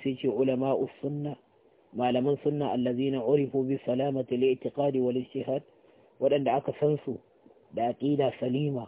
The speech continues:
kubutacciyar aqida da ijtihadi a cikin addini.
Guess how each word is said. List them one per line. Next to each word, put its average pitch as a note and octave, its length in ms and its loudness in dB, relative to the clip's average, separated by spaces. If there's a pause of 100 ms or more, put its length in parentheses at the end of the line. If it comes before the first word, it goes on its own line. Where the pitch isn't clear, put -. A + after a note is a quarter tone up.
kubutacciyar C#3+ 560 -2
aqida A#2+ 540 -2
da G#2 120 -6
ijtihadi B2+ 800 0 (580)
a - 120 -10
cikin D3+ 300 -2
addini. C3+ 560 -2